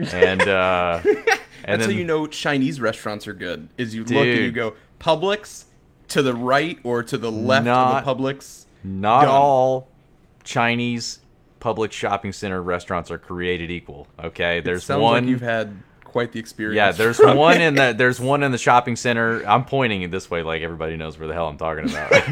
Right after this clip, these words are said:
Speaker 1: Uh, there's one, and that's probably not even the right direction. Just ask Patty. <laughs> I just point places and I go, "It's that way," and it's like, you couldn't be going further away from where it actually is.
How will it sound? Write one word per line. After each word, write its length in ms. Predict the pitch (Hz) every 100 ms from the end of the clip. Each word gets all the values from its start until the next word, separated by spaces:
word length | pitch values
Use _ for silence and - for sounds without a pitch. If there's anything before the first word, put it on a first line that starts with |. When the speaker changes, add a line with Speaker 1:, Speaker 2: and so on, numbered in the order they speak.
| 508 - 453 453 - - -
Speaker 1:
Uh, 80 |
there's 240 | 110 139 135
one, 240 | 147 156
and 260 | 151 123 139
that's 140 | 143
probably 300 | - 185 175
not 180 | 143 123
even 160 | 113 107
the 80 |
right 180 | 104 101
direction. 460 | 98 98 101 92 85
Just 180 | 87 95
ask 220 | 90 -
Patty. 380 | 90 85 82 -
<laughs> 340 | 165 107 98 - - -
I 80 | 131
just 160 | 139
point 220 | 151 147
places 300 | 135 127 -
and 80 | 123
I 60 | 113
go, 160 | 123
"It's 100 | 127
that 320 | - 214 208 165
way," 320 | 151 113 107
and 100 | 110
it's 200 | 110 120
like, 240 | 110 98
you 160 | 110 120
couldn't 240 | 156 127
be 100 | 120
going 320 | 113 117 107
further 340 | 98 123 113 107
away 240 | 101 98
from 200 | - 98
where 180 | 90 87
it 60 | 87
actually 360 | 90 - 87
is. 220 | 87 80